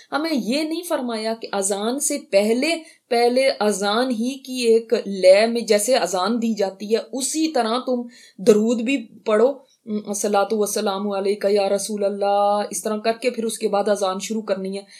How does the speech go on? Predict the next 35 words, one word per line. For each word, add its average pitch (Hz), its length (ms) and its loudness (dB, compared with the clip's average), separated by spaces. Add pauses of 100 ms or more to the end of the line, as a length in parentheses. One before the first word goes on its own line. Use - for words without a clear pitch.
(120)
और 196 260 -2 (380)
पूरा 202 200 2
ये 190 140 2
पढ़ 180 180 -4
के, 185 140 -12 (380)
इस, - 400 -10
इसको 220 280 -2
भी 240 120 -2
नहीं 269 120 -4
सिखाया 202 460 -8
गया। 208 180 -10 (280)
अगर 302 480 6 (100)
इसको 240 460 0
कोई 233 340 -2 (160)
ये 240 180 -4
समझ 202 380 -8
के 208 200 -8
कि 214 300 -10
एक 214 200 -4
तरीका 233 420 0
बना 202 280 -2
लेता 180 300 -8
है 190 100 -12
हमेशा 208 520 0
का, 170 280 -10 (300)
तो 262 60 -6
ये 247 240 -2
एक 311 120 -6
बिद्दत 196 520 4
बन 254 240 0
जाती 202 340 -4
है। 165 100 -4
फिर - 220 -20 (540)
इसी 302 340 0
तरह 190 340 -2